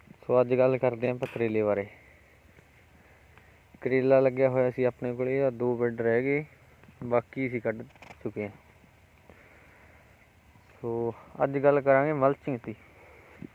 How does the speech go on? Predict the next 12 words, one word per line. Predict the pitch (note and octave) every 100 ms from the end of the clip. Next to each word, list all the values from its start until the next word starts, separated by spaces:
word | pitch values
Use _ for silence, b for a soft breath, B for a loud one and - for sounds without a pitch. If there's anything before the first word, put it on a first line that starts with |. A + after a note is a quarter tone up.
| - - - B B B B B B B B B B B B B - -
ਇਹ | D#3 D#3+ D#3 _ _ _ -
ਖਾਸ | - C3+ C#3 C#3+ E3 D#3+ D3+ B B B B _
ਧਿਆਨ | - E3 C#3+ C#3
ਰੱਖ-, | D3 - _ _ _ _ - C#3+
ਰੱਖਣ | C#3+ - D3 C#3
ਯੋਗ | C#3+ C3+
ਗੱਲਾਂ | C3+ C3+ C3+
ਨੇ, | B2 C#3 - _ - B B B B B B B B B
ਖਾਸ | - C#3+ D3 -
ਕਰਕੇ | - C#3 -
ਕਰੇਲੇ | D3 - C3 A2 A2
'ਤੇ। | -